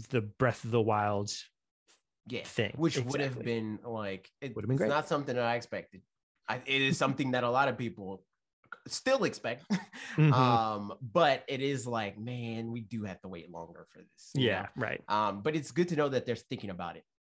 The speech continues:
Speaker 2: at least.
Speaker 1: Yep. Yeah. So even if, you know, these Pokemon don't fight each other in the wild, like in Monster Hunter, Monster Hunter Rise is fighting out in the wild on Steam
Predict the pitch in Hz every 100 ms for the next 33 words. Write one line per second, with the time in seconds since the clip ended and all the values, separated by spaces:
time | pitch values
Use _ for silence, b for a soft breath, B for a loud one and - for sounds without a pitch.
0 | _ 87 78 87 85 127 107 _ _ _
1 | _ B B B B B B B B B
2 | _ 117 104 - - - 180 180 208 208
3 | 202 180 - B B - 147 127 127 147
4 | 160 147 147 143 143 143 139 147 135 127
5 | 123 123 123 120 117 123 117 113 - 127
6 | 117 120 123 - 135 147 160 147 127 139
7 | 180 156 151 - 139 - - 143 139 139
8 | 143 131 131 127 123 - 117 - - 165
9 | 165